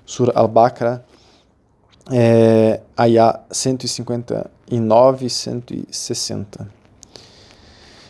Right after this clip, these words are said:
Então ele vai citar uma outra parte do Alcorão que fala sobre isso.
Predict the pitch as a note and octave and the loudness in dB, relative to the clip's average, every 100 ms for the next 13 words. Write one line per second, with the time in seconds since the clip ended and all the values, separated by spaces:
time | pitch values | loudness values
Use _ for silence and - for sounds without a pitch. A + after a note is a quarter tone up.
0 | _ - A#2+ A2+ A2+ A2+ G#2+ B2 A#2 A#2 | _ 0 2 2 2 2 0 -2 0 -2
1 | - A2+ G#2 - _ A#2 A2+ A#2 A2 A2+ | -2 -6 -8 -18 _ -2 0 -6 -4 -6
2 | A2+ - - A2 G#2 A#2+ A2+ A2 G#2 - | -6 -12 -4 -4 -4 -8 -8 -10 -12 -16